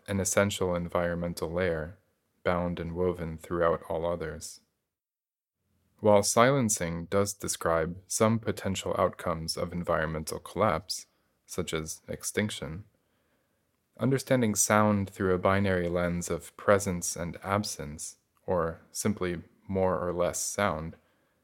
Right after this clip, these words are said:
erases the possibility for sensing the in-between moments where slow violence threatens before silencing. What bioacoustics shows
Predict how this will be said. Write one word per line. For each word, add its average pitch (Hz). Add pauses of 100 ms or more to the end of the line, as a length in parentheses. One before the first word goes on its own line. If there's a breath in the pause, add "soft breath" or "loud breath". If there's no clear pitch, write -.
(540)
erases 107
the 92
possibility 95 (120)
for 95
sensing 110
the 92
in-between 101
moments 85 (480)
where 92
slow 101
violence 90
threatens 90
before 87
silencing. 82 (2250)
What 110
bioacoustics 123
shows 90